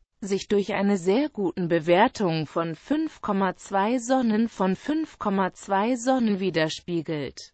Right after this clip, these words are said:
Sport- und Unterhaltungsprogramme. Die Sport- und Unterhaltungsangebote werden als sehr gut von den Gästen bewertet.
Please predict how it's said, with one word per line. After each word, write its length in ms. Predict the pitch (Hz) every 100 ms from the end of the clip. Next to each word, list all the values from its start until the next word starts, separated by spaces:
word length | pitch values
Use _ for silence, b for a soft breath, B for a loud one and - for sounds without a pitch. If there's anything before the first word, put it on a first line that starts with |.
| _ _
Sport- 640 | - - - 214 311 - -
und 180 | 190
Unterhaltungsprogramme. 1700 | 208 202 247 247 262 247 269 262 - - 190 151 160 156 147 131 - _ _
Die 140 | 247 247
Sport- 520 | - 208 247 311 -
und 200 | 190 185
Unterhaltungsangebote 1800 | 202 240 247 254 262 - 175 170 - 165 165 160 147 160 160 - 220 196
werden 380 | 165 151 170 -
als 220 | 214 -
sehr 440 | 202 247 302 311
gut 400 | 233 277 247 - -
von 280 | - 202 196
den 220 | 185 180
Gästen 640 | 180 185 - - 180 175 156
bewertet. 800 | 156 147 143 139 147 131 -